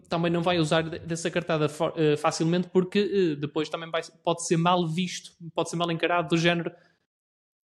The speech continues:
"Man, mas tu podias, vocês podiam ter viabilizado o Orçamento de Estado para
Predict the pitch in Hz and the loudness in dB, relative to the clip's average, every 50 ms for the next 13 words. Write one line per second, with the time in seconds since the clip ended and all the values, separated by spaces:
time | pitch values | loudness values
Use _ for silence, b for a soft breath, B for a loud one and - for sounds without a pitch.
0 | _ _ _ 170 170 151 131 139 - - 143 139 127 - - 156 - - 151 160 | _ _ _ 0 0 0 0 -4 -4 -2 -2 -2 0 0 -2 -4 -4 -2 -2 -2
1 | 151 156 156 - - - 170 - - - 170 170 160 151 - 175 160 - - 165 | -2 -2 -4 -8 -12 -14 -16 -18 -16 -6 -2 0 0 2 2 0 -2 0 0 0
2 | 165 156 160 165 156 151 165 156 151 160 156 151 160 160 156 156 156 156 - 160 | 2 2 2 2 2 2 0 0 0 -2 -2 0 0 0 0 0 -4 -2 -2 -2
3 | 160 156 156 - - - 160 165 170 165 165 165 - 170 170 170 175 180 180 180 | -2 -2 -4 -4 -4 -2 -2 -2 -4 -6 -6 -4 -4 -4 -2 -2 -4 -4 -4 -6
4 | 180 185 | -8 -12